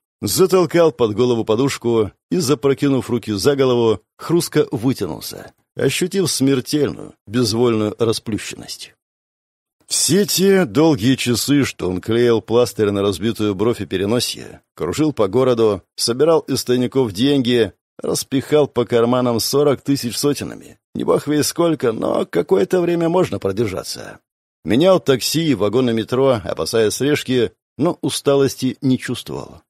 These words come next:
а лишь постоянный, изматывающий, зубоклацающий ужас. Только здесь, в вагоне, сломался, перестав ощущать тело.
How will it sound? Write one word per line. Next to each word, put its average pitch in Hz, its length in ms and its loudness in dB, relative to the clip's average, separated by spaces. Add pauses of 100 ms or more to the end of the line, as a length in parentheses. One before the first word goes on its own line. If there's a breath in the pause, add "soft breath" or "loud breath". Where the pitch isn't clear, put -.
(140)
а - 100 0
лишь 151 220 0
постоянный, 139 800 2 (180 soft breath)
изматывающий, 127 1000 0 (120)
зубоклацающий 143 1160 0
ужас. - 520 -8 (840)
Только 170 460 4
здесь, 123 540 2
в 85 80 -8
вагоне, 95 580 0
сломался, 95 840 -2 (140)
перестав 160 560 0
ощущать - 520 -6
тело. - 460 -16